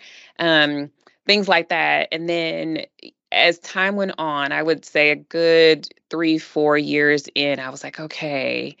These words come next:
I think if I have this many clients that I can keep myself busy full time and make decent money." And, and so I really started working towards that goal and, um, networking. And, you know, later on, I would say about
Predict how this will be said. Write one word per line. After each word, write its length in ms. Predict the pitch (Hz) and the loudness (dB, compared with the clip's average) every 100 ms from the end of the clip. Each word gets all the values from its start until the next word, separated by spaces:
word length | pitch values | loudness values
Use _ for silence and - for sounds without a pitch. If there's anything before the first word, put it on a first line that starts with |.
| _ - - | _ -20 -12
I 120 | 165 | -10
think 320 | - 180 190 | -4 2 4
if 140 | 277 233 | 4 2
I 80 | |
have 220 | 170 170 - | 0 0 0
this 240 | 170 - | -4 -2
many 180 | 202 185 | -2 -2
clients 600 | - 180 160 147 139 139 | -2 0 2 2 -2 -4
that 160 | - 139 | -2 2
I 180 | 139 143 | 2 2
can 540 | - 151 143 143 147 | 0 0 2 -2 -4
keep 240 | - 175 | -4 -4
myself 400 | 156 147 - 147 | -2 -2 0 0
busy 400 | 147 143 147 143 | 0 0 2 2
full 220 | 135 147 143 | 2 0 0
time 500 | 147 143 135 135 131 | 0 2 2 2 -2
and 180 | 131 | -4
make 220 | 135 131 - | -2 -2 -2
decent 320 | 143 143 117 | -6 -4 -2
money." 460 | 139 135 131 123 | -2 -2 -4 -2
And, 180 | 113 95 - - - - - _ | -2 -4 -10 -20 -20 -20 -20 _
and 220 | - 156 | 2 2
so 360 | 156 160 151 143 | 4 4 4 2
I 100 | 147 | 2
really 420 | 156 151 160 160 | -2 -4 -4 -2
started 380 | 151 - 151 147 | -4 -4 -4 -6
working 340 | 139 143 - 156 | -6 -8 -6 -12
towards 340 | - 147 139 | -8 -6 -6
that 220 | - 135 - | -4 -4 -2
goal 560 | 143 143 139 135 135 - | -2 0 2 0 -2 -6
and, 460 | 139 139 135 135 131 | -6 -6 -6 -8 -8
um, 500 | 143 139 135 135 135 135 _ _ _ _ _ 156 | -4 -2 -4 -6 -10 -14 _ _ _ _ _ 2
networking. 1080 | 160 151 165 165 170 160 151 147 143 139 - | 2 4 4 4 2 -2 0 -2 -4 -6 -6
And, 720 | 147 143 143 139 139 139 - | -6 -4 -4 -4 -6 -8 -12
you 140 | - 165 | -8 -6
know, 260 | 143 139 | -4 -4
later 380 | 135 151 170 175 | 0 2 4 2
on, 340 | - 165 156 143 | 0 0 0 0
I 80 | 147 | -2
would 140 | 147 | -4
say 160 | - 147 | 0 0
about 300 | 147 135 | 0 -2